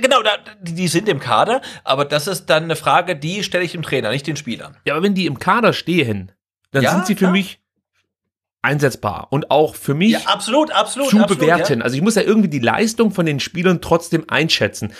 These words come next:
Speaker 2: Ich, ich werde jetzt nicht gemein und sage, der Silas kann nichts oder so,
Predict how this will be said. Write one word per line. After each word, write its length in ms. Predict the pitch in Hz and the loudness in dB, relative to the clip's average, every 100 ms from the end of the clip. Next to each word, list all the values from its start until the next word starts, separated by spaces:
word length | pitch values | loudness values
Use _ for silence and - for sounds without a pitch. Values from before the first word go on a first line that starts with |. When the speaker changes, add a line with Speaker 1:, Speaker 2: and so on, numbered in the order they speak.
| - | -10
Speaker 2:
Ich, 220 | - 127 - | -8 -6 -4
ich 140 | - | 0
werde 180 | 170 185 | 2 4
jetzt 220 | 156 - | 2 0
nicht 180 | 147 - | -6 -4
gemein 400 | 110 98 143 175 | -2 0 2 2
und 80 | 131 | 2
sage, 160 | 135 | 0
der 100 | - | 0
Silas 300 | 127 165 151 | 0 0 0
kann 180 | - 202 | 0 0
nichts 180 | 233 170 | 2 2
oder 100 | 143 | 0
so, 160 | 117 | 0